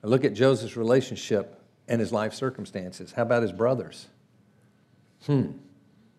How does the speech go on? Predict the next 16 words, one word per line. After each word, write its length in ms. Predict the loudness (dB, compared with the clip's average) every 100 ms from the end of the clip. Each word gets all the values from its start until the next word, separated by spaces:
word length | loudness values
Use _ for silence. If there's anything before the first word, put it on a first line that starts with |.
| _
that 140 | 0 4
didn't 180 | 4 2
turn 160 | 0
out 160 | -2 -4
too 120 | -6
good, 220 | -4 -2
did 200 | -2 -2
it? 180 | -6 -18 _ _ _ _ _ _ -8
They 140 | -6
were 60 | -4
pretty 240 | -2 0
bad. 320 | 0 0 -4 -14 _ _ _ _ _ _ _ _ _ _
How 60 | 4
about 200 | 4 6
the 100 | 2
Ishmaelites? 720 | 2 -2 -2 -2 -6 -16 -20